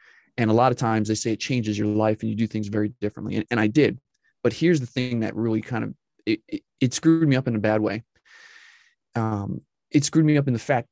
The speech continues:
that when I was done, instead of me learning, like, "All right, I gotta take things and relax a little bit, not stress so much over stuff,"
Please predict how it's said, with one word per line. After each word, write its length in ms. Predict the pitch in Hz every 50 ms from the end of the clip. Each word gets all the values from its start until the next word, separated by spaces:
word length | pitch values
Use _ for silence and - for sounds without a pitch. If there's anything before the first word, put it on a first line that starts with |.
| - 120
that 560 | 113 123 120 107 104 107 107 107 - - - - _ _ _ _ _ _ _ _ _ _ _ _ -
when 120 | 123 120
I 140 | 123 120 117
was 140 | 113 110 107
done, 460 | - 147 156 165 123 113 110 113 - _ _ _ -
instead 420 | 123 123 123 120 - - 160 160
of 60 | 147 143
me 160 | 139 127 120
learning, 340 | 110 117 127 123 120 113 107
like, 160 | 110 110 107
"All 80 | 123
right, 100 | 147 120
I 60 | - 135
gotta 140 | 151 131
take 220 | 120 - 139 123 -
things 180 | 113 113 104
and 80 | 104 104
relax 320 | 107 113 113 120 - -
a 20 | 113
little 140 | 113 110 107
bit, 180 | 107 107 107 104
not 160 | 110 104 -
stress 240 | - - 120 113 -
so 100 | - 113
much 260 | 113 113 113 107 -
over 100 | 110 107
stuff," 280 | 107 - - 110 110